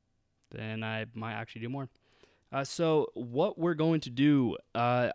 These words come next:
I am going to do three guest podcasts per month. And I do,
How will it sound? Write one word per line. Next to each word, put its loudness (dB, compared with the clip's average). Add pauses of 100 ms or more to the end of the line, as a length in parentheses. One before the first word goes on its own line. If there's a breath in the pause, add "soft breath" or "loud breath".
I 0
am 0
going -2
to -8
do -4
three -6
guest -4 (840)
podcasts -4
per -12
month. -8 (580 soft breath)
And -4
I -4
do, -2